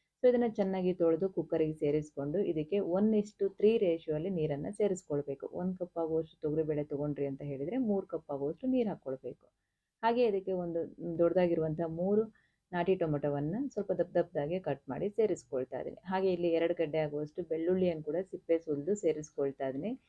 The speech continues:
ಇದ್ರ ಜೊತೆಗೇನೆ ಒಂದ್ ಟೀ ಸ್ಪೂನ್ ಆಗುವಷ್ಟು ಅರಿಶಿಣದ ಪುಡಿ, ಹಾಗೆ ಒಂದ್ ಅರ್ಧ ಟೇಬಲ್ ಸ್ಪೂನ್ ಆಗುವಷ್ಟು ಎಣ್ಣೆಯನ್ನ ಸೇರಿಸ್ಕೊಂಡು ನೀಟಾಗಿ ಮಿಕ್ಸ್ ಮಾಡಿ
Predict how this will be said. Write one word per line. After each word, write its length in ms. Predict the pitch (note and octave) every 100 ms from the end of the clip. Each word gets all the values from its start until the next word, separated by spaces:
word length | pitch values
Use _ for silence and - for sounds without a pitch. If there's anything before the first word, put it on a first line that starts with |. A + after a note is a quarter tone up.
| _ _ -
ಇದ್ರ 140 | A3+
ಜೊತೆಗೇನೆ 520 | F#3+ G3 A3 A#3+ A3+
ಒಂದ್ 260 | A3 F3+ F3
ಟೀ 160 | G3+ G#3+
ಸ್ಪೂನ್ 260 | G#3 F#3
ಆಗುವಷ್ಟು 540 | E3 D#3 D3 D3 - F3+
ಅರಿಶಿಣದ 380 | D#3 D3+ E3+ D#3+
ಪುಡಿ, 280 | D3 D3+ A#3 C4
ಹಾಗೆ 200 | G3+ F3+
ಒಂದ್ 140 | F3+ D#3+
ಅರ್ಧ 220 | D3+ D#3+
ಟೇಬಲ್ 380 | E3 D#3 D#3 D#3
ಸ್ಪೂನ್ 180 | - D#3+
ಆಗುವಷ್ಟು 540 | C#3+ C#3 C#3 C#3+ - B3 - _ _ _ -
ಎಣ್ಣೆಯನ್ನ 460 | G3+ A3+ G3+ E3+ D#3+
ಸೇರಿಸ್ಕೊಂಡು 520 | D3+ D3+ D3 D3+ D#3
ನೀಟಾಗಿ 640 | E3+ D#3+ D#3+ D#3+ D3 C#3+ D3
ಮಿಕ್ಸ್ 380 | D#3+ G3 - G3
ಮಾಡಿ 300 | E3+ D3+